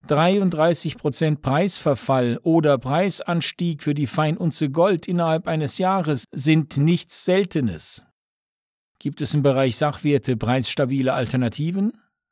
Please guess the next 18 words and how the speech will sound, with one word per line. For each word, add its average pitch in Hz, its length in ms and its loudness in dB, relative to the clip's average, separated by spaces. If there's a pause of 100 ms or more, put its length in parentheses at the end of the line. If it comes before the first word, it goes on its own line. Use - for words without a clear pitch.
(240)
Ja, 92 480 -4
die 156 160 -4
gibt - 260 -8
es. - 280 -14 (640)
Melden 170 400 2
Sie 160 160 -2
sich 160 240 -4
einfach 180 320 2
mal 151 260 4
für 156 180 -2
eine 139 220 0
kostenlose 135 880 0
Online-Veranstaltung 120 1300 0
bei 113 260 0
Herrn 127 340 0
Alexander 127 640 0
Streb 139 600 -2
an. 82 260 -8